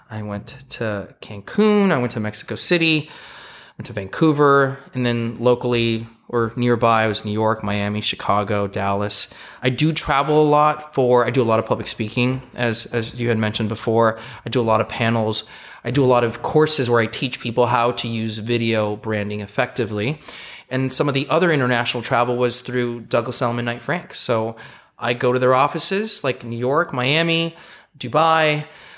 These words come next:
Sydney, and I always go out, give a presentation, meet the agents. And so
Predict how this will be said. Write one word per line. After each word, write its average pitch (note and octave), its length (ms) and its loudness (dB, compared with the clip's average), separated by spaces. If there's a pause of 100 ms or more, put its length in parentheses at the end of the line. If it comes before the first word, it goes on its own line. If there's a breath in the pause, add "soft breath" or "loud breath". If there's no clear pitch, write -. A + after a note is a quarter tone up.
Sydney, D3 680 0
and C3 420 -2
I B2+ 120 2
always C3+ 340 0
go B2+ 200 0
out, C3 360 -2
give A#2+ 160 -6
a A#2 60 -6
presentation, C3+ 840 -2
meet A2+ 200 -8
the A2+ 160 -4
agents. C3 500 0
And B2 100 -4
so B2 320 2